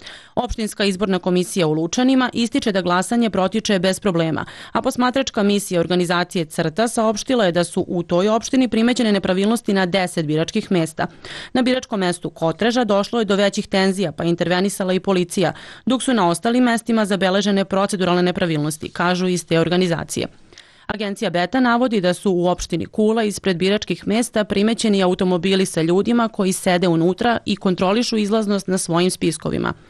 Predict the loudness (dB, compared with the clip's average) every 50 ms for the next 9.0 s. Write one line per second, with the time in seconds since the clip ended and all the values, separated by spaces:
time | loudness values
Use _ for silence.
0 | -20 -20 -20 -20 -20 _ _ -2 0 0 2 0 0 0 -2 -2 -2 -2 0 0
1 | 0 0 0 0 0 0 0 0 0 0 2 0 0 -2 0 0 2 2 2 2
2 | 0 0 -2 0 0 -2 -2 -2 -2 -4 -4 -4 -6 -2 0 0 0 0 -2 -2
3 | -2 -2 -2 -2 -4 -12 -20 -20 -20 _ _ 2 2 4 2 2 2 2 0 0
4 | 0 0 0 0 -2 0 0 0 -2 -2 -4 -2 -2 -2 -2 -4 -4 -6 -8 -6
5 | -4 -2 0 0 0 -2 0 0 2 2 2 2 2 0 0 0 0 0 0 0
6 | 2 2 2 2 2 2 2 0 0 -2 0 0 0 0 2 2 0 0 2 2
7 | 2 2 0 0 0 -2 0 2 2 2 2 0 0 0 0 -2 0 -2 -4 -2
8 | -2 -4 -2 -2 -4 -4 -4 -6 -8 -4 -4 -4 -2 0 0 0 0 -2 -4 -6